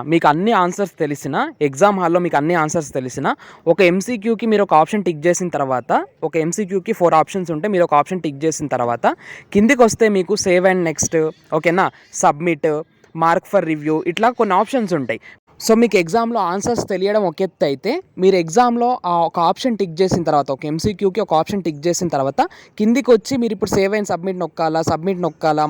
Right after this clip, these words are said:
mark for review నొక్కాలా, ఏది నొక్కితే మార్క్ కలుస్తది, అది ఎవాల్యుయేషన్ చేస్తారు, ఏది నొక్కితే మన ఆన్సర్ కన్సిడర్ చెయ్యరు అనేది నేను ఈ వీడియోలో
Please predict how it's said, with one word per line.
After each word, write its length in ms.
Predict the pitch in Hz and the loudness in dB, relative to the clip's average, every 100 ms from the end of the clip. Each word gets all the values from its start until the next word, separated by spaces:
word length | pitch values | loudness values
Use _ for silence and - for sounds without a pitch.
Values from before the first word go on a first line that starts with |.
| 151 | -2
mark 160 | 160 - | -6 -4
for 80 | 190 | -4
review 200 | 160 175 175 | -4 -4 -4
నొక్కాలా, 340 | 147 156 151 147 | -4 -2 -2 2
ఏది 160 | 196 220 202 | 2 2 0
నొక్కితే 320 | 165 180 214 175 | -2 -2 -2 0
మార్క్ 240 | 170 175 185 | -2 -2 -4
కలుస్తది, 500 | 151 160 - 160 147 143 - - 147 | -2 -2 -2 -4 -4 -8 -16 -6 0
అది 120 | 165 170 | 2 4
ఎవాల్యుయేషన్ 580 | 180 196 208 202 208 160 | 2 2 0 -2 -4 -2
చేస్తారు, 460 | 160 - 170 156 151 - - - 170 | -2 -2 -2 -2 -4 -10 -20 -2 4
ఏది 160 | 220 240 226 | 4 4 -2
నొక్కితే 280 | 233 208 247 214 | -2 0 -2 -2
మన 80 | 185 185 | -4 -4
ఆన్సర్ 260 | 196 214 196 | -4 -2 -2
కన్సిడర్ 400 | 180 226 226 185 | -2 -2 -2 0
చెయ్యరు 300 | 185 185 185 165 | 0 2 2 2
అనేది 180 | 170 233 | 0 -2
నేను 140 | 214 180 | 0 2
ఈ 20 | 170 | 2
వీడియోలో 280 | 165 175 | 4 2